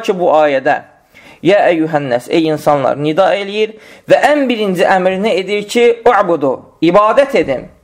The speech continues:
Yəni, ibadət deyildikdə nə, İbn Abbas nə demişdi? "Vahhidu", yəni Allahı ibadətdə təkləşdirin. Və bu ayədə də Quranda ən birinci qadağa var.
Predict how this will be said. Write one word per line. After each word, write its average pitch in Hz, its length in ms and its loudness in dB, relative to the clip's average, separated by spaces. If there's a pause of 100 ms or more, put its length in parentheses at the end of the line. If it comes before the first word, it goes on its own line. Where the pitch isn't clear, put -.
(1800)
Yəni, 247 680 0 (380)
ibadət 190 440 2
deyildikdə 190 460 -2
nə, 180 480 -4 (1080)
İbn 175 180 0
Abbas 196 340 0
nə 208 140 0
demişdi? 175 520 -2
"Vahhidu", 139 480 0
yəni 180 300 2
Allahı 156 460 0
ibadətdə 147 500 0
təkləşdirin. 127 580 -2 (1000)
Və 202 300 2
bu 339 140 4
ayədə 220 640 0
də 170 360 0 (540)
Quranda 180 640 0
ən 208 320 0
birinci 160 400 -2
qadağa 151 380 2
var. 104 160 -6